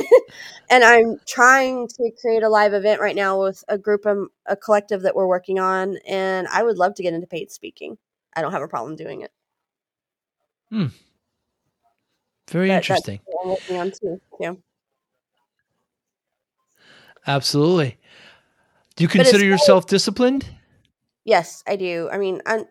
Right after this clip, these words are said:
Speaker 1: and we're not perfect. I probably have, you know, "Yeah, I think I'm gonna do this today." But generally speaking, yes, because I have goals. I want to accomplish them. I, unfortunately, in writing or any creative endeavor, the wonderful muse of inspiration does not always come every day. And if you wait for that,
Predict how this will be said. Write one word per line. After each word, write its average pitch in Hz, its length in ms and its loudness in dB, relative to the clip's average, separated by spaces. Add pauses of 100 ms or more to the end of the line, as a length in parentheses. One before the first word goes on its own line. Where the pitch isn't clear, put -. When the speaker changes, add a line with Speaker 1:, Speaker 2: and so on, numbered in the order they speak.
Speaker 1:
and 294 120 -8
we're 339 120 -4
not 320 220 -2
perfect. 208 420 -6
I 208 120 -4 (140)
probably 190 500 -2 (200)
have, 180 220 -4 (240)
you 180 180 -6
know, 165 160 -8 (480)
"Yeah, 269 340 2
I 277 60 -14
think 220 220 -2
I'm 202 100 -2
gonna 196 160 -2
do 180 140 -6
this 180 180 -6
today." 180 220 -2
But 185 280 -8
generally 254 360 -2
speaking, 254 520 -6
yes, 240 300 -4
because 190 320 -12
I 190 120 0
have 208 260 -6
goals. 220 320 0
I 165 120 -4
want 180 240 -6
to 202 120 -8
accomplish 190 460 -10
them. 117 220 -12 (440)
I, 185 400 0 (100)
unfortunately, 208 840 -2 (420)
in 196 180 -2
writing 196 420 4
or 180 120 -2
any 214 240 -6
creative 180 440 -6
endeavor, 180 640 -2
the 185 720 -4
wonderful 226 500 -4
muse 220 420 -6
of 202 100 -6
inspiration 214 600 -6
does 185 140 -10
not 185 200 -2
always 196 280 -2
come 247 200 -10
every 185 200 -4
day. 175 280 -2
And 180 100 -6
if 170 140 -12
you 190 100 -4
wait 208 240 -2
for 214 80 -6
that, 233 320 2